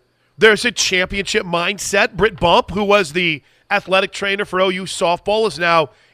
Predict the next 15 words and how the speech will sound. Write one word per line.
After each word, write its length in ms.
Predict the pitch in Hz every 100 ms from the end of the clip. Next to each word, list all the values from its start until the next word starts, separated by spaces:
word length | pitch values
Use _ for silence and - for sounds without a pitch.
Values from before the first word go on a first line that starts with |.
| -
in 160 | 190
charge 440 | - - 175 185 147
of 120 | 160
the 320 | 165 151 135 -
women's 600 | 143 156 180 180 170 - 143
tennis 360 | - 180 165 -
program. 680 | - 185 170 160 165 226 - _ _ _ _ _ _ _
And 240 | 147 165 175
let's 140 | 202
see, 160 | - 113
where 240 | 135 165
is, 280 | 151 123 - 135 -
so 200 | 131 180
it's, 180 | 151 - -
it's 440 | 156 - - -